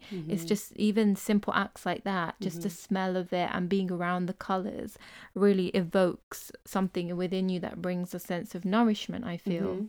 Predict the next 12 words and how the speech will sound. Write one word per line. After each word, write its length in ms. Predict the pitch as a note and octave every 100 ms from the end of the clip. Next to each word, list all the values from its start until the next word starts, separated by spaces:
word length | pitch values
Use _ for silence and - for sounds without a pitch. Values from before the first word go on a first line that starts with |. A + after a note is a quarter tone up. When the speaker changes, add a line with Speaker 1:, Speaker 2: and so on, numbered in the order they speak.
| -
Speaker 2:
Yeah, 280 | F#3 E3 D3
and 80 | E3+
they 80 | E3+
can 160 | F3
bring 300 | E3+ E3+ F#3+
this 160 | G3 F#3
sense 320 | E3 D#3 -
of 100 | D#3
softness 640 | - E3+ D#3 - E3 E3 -
and 200 | D#3+ D#3+
calm 440 | - D#3 D3+ D3+ -
and 200 | D#3